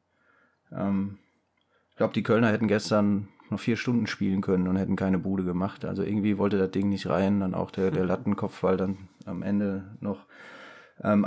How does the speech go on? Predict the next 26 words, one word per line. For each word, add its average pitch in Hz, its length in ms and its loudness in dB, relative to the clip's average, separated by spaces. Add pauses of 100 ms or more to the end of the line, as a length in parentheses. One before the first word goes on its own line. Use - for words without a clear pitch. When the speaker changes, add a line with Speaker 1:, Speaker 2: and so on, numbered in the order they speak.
(120)
Speaker 1:
dennoch 120 300 6
natürlich 120 480 2
ein 110 100 2
hochverdienter 113 540 2
Sieg. 120 260 0
Also 101 220 2
in 98 80 0
der, 101 100 2
gerade 104 220 2
in 104 60 4
der 98 100 4
zweiten 104 260 0
Halbzeit 98 400 -4 (240)
hat 98 220 -6
Bayern 98 240 0
das 95 140 0
souverän, 101 640 2 (180)
äh, 98 320 2 (380)
runtergespielt. 104 920 -2 (320)
Ähm, 92 360 -4 (760)
du 107 100 0
hast 104 240 -2
Sané 104 260 2
angesprochen, 104 760 2 (880)
den, 92 380 2 (120)
ja, - 160 -12